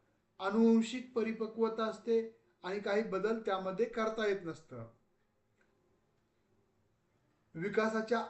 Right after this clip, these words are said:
अवस्था आणि त्याचे वैशिष्ट्य जे आहेत, ते आपण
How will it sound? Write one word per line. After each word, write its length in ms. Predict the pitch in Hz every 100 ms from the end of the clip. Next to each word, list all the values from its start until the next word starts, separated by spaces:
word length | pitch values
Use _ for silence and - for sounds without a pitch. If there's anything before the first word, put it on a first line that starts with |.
| -
अवस्था 440 | 175 196 214 -
आणि 160 | 196 208
त्याचे 280 | 196 - 226
वैशिष्ट्य 680 | 196 196 196 226 - 156 139 - - _ _ _
जे 200 | - 175
आहेत, 220 | 196 196 220
ते 140 | 208
आपण 280 | 196 226